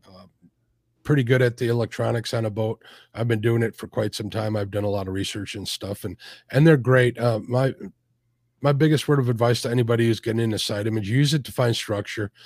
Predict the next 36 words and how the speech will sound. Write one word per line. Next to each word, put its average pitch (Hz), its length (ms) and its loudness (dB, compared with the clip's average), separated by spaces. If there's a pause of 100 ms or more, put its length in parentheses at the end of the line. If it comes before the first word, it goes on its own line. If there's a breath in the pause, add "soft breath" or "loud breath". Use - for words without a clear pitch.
(240 loud breath)
fish 156 280 2
structure. 131 520 2
The 120 100 0
fish 139 300 -2
will 127 80 0
come 123 240 0
to 117 60 0
structure 110 500 -2
if 101 100 -6
they're 107 140 -8
not 107 240 -4
there 107 160 -4
right 101 200 -4
away. 98 280 -6 (400 loud breath)
You 113 100 0
know, 117 80 4
use, 135 420 2
use 131 260 2
the 131 120 2
textbook 123 640 -2
tactics 117 500 -2
once 110 220 -2
again, 107 280 0 (300 loud breath)
fifteen, 139 540 2
twenty 135 260 4
minutes, 127 500 2
move, 107 300 0
fifteen, 113 440 -4
twenty 107 260 -4
minutes, 104 360 -4
move 98 220 -4
if - 160 -12
you're 92 80 -12
not 90 200 -14
getting 90 280 -16
that. 92 160 -10